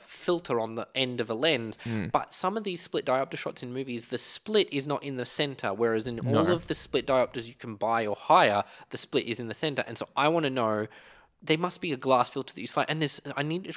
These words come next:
Speaker 1: I need to watch. Maybe we should put it on a recommendation at some point. Um, All the President's Men. I really wanna watch this
Speaker 2: Mm.
Speaker 1: movie. They, I saw an example of a shot where they actually slide in the split diopter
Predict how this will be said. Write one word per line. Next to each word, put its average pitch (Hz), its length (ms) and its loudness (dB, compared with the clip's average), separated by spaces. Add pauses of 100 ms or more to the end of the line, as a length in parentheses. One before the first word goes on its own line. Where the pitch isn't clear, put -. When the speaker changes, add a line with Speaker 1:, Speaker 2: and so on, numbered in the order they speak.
(100)
Speaker 1:
I 160 80 0
need 185 160 -2
to 196 60 0
watch. 160 140 0
Maybe 156 180 -4
we 143 60 -4
should - 160 -8
put 120 100 -6
it 110 80 -8
on 107 100 -8
a 101 60 -8
recommendation 104 560 -4
at 107 60 -10
some 107 140 -10
point. 107 220 -6
Um, 113 200 2
All 135 120 0
the 135 80 0
President's 113 540 0
Men. 110 240 -6
I 95 60 -8
really 123 220 -4
wanna 110 120 -6
watch 107 220 -8
this 127 100 -8
Speaker 2:
Mm. 113 40 -6
Speaker 1:
movie. 107 260 -2 (380)
They, 120 220 2 (220)
I 123 40 -2
saw 143 180 -2
an 135 80 -4
example 123 320 -4
of 107 60 -6
a - 20 -10
shot 110 180 -2
where 113 100 -2
they 110 120 -4
actually 117 400 -2
slide 107 480 0
in 117 240 -6
the 104 60 -6
split - 460 -6
diopter 107 600 0